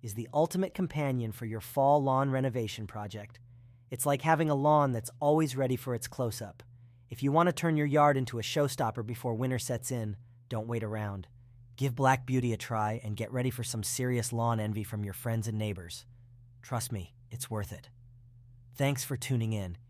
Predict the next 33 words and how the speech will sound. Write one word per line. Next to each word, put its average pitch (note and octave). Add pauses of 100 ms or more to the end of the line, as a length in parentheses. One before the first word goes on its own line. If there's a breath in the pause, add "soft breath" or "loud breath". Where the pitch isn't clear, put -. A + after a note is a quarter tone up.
(140)
If A#2+
you C#3
found D3+
this B2+
video B2
helpful, A2 (320)
don't A2+
forget A#2+
to A2
hit B2
that G#2+
like G#2
button A2
and G2+
subscribe A2
for A#2
more G#2+
videos A2+
where A#2
I G#2+
break A2
down G#2+
products A2
with A2
haste C3 (180 loud breath)
so -
you B2
can A#2
limit B2+
the C3+
money A#2
you A#2
waste. G#2+